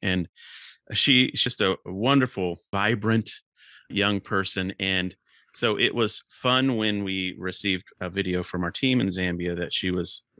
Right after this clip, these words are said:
you know, featured and got to tell her story. So if you haven't seen the video, it's her telling her story, the impact of the employment work and the sewing training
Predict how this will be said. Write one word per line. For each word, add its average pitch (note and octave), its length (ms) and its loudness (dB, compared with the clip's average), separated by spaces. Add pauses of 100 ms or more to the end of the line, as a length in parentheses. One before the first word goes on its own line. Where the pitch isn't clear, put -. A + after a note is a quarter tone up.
you G2+ 100 -2
know, F#2 60 -4
featured F2+ 500 -4 (140)
and F2+ 260 -4
got F#2+ 160 -2
to C#3 80 0
tell - 160 0
her A#2 80 0
story. F2 380 -4
So - 140 -4
if F2+ 80 -4
you G2 80 2
haven't G#2 200 0
seen A2 160 0
the G#2 80 2
video, F2 360 -2
it's - 140 -6
her G2 120 -2
telling G2+ 340 -2
her G#2+ 120 -4
story, F2+ 440 -6 (360)
the G2+ 140 0
impact F#2+ 420 -2
of F2 220 -2
the F2 300 -4 (420)
employment A2+ 600 2
work F2+ 340 -4
and F#2+ 100 -2
the F2+ 60 -4
sewing G2+ 360 2
training G#2+ 540 -2